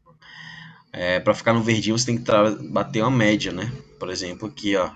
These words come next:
de venda, né? Por exemplo, ma-, janeiro tem a média de dezessete mil, fevereiro dezesseis mil, março dezesseis mil. E aí você tem vendedor A, B, C, D, E, F, G, H, I, J, sei lá. Vários vendedores aqui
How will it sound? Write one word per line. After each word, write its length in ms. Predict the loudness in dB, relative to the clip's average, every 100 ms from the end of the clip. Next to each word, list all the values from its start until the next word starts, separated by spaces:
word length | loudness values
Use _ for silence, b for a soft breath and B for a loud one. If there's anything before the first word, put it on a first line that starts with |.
| -10
de 120 | -8
venda, 400 | -4 -6 -6 -12 -18 _ _ _ -10
né? 240 | -8 -8
Por 160 | -8 -8
exemplo, 300 | -8 -4 4
ma-, 320 | 6 4 4
janeiro 520 | 4 6 6 2 -2 B B B B B _
tem 100 | 2
a 40 | 4
média 280 | 4 2
de 80 | -2
dezessete 440 | 0 2 2 2 2
mil, 480 | 4 4 2 0 -8
fevereiro 480 | -6 0 2 0 -2
dezesseis 340 | -4 -2 0
mil, 300 | 0 0 -2
março 360 | -2 0 -2 -6
dezesseis 360 | -6 -2 -2
mil. 340 | -2 -4 -8 -14 B B B B B -6
E 60 |
aí 40 | -4
você 160 | -2
tem 160 | 0 4
vendedor 460 | 4 2 2 4 4
A, 360 | 2 2 0
B, 480 | 0 0 2 0 -2
C, 460 | -4 -4 -2 -2 -2
D, 300 | -4 -2 0
E, 560 | 0 0 -2 -4 -4
F, 200 | -4 -6
G, 140 | -4 -4
H, 260 | -2 -2
I, 120 | -2
J, 340 | -2 -2 -2 -4
sei 160 | -8
lá. 180 | -8 -12 _ _ _ _ -20 -20 -20 -20 -20 -20 0
Vários 240 | 4 4 6
vendedores 480 | 6 6 4 2
aqui 480 | -2 -2 0 2 2